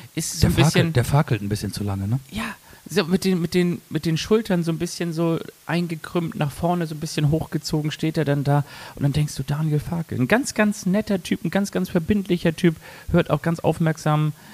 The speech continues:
Speaker 1: sich die Fragen an, aber ich frag mich dann auch so, wie kann so einer denn vielleicht vor einem Spiel die, die Mannschaft mal so richtig heiß machen?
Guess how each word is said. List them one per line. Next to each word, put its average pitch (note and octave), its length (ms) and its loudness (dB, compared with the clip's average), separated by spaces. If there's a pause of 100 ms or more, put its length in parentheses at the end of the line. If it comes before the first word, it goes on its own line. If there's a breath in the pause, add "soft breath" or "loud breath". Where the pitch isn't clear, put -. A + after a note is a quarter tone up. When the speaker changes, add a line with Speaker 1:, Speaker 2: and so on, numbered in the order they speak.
(200 loud breath)
Speaker 1:
sich D3+ 200 -2
die D#3 100 2
Fragen D#3+ 460 -2
an, C#3+ 160 0
aber C#3 200 4
ich - 120 -6
frag - 360 -8
mich D3 140 2
dann C#3+ 160 0
auch C3 220 -2
so, A#2+ 180 0
wie B2+ 80 -2
kann D3+ 420 0
so C3+ 200 -4
einer C3+ 220 2
denn C3 220 0
vielleicht B2+ 360 -2
vor - 240 0
einem C3 320 4 (500 loud breath)
Spiel D3 400 6
die, B2 180 4
die B2 140 -2
Mannschaft C3 480 0
mal B2+ 80 4
so A2+ 120 0
richtig B2+ 340 -4
heiß C3 180 0
machen? C3+ 240 -2